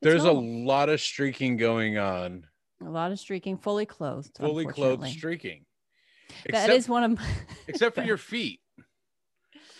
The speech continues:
Speaker 2: Except for your feet, because I've seen your Instagram.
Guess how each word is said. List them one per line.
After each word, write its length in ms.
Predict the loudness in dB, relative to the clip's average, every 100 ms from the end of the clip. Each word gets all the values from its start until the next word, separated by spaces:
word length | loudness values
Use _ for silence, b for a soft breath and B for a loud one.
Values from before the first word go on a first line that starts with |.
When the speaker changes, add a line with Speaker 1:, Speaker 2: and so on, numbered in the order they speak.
| B B
Speaker 2:
Except 220 | 0 0
for 60 | 0
your 120 | -6
feet, 280 | -4 -4 -4
because 220 | -4 -2
I've 120 | -2 -4
seen 260 | -6 -2
your 120 | 0
Instagram. 640 | 0 0 -2 -6 -6 -6